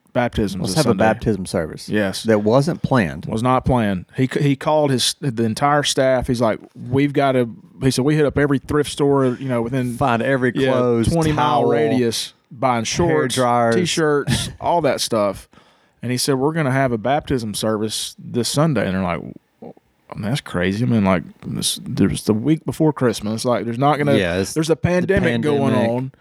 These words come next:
Speaker 1: Uh, but he was like, "I've, this is what God has spoke to me. We've got to do it." And, and by the way,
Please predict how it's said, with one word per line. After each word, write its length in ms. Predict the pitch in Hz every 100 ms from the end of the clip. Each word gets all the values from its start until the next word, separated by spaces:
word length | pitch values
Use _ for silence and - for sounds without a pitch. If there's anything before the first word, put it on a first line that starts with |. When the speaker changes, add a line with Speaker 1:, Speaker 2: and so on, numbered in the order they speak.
| _ _ _ _ _
Speaker 1:
Uh, 280 | 127 127 123
but 180 | 120 123
he 120 | 143
was 160 | 143 131
like, 180 | 123 123
"I've, 260 | 123 110
this 200 | 131 -
is 80 | 123
what 240 | 120 107
God 260 | 110 110 110
has 140 | 104
spoke 320 | - - 151 -
to 160 | 170
me. 120 | 165
We've 220 | 143 110 101
got 240 | 113 82
to 80 | 110
do 240 | 120 120
it." 140 | 113 - - - -
And, 160 | 127
and 180 | 110 135
by 160 | 143 175
the 100 | 135
way, 400 | 139 151 131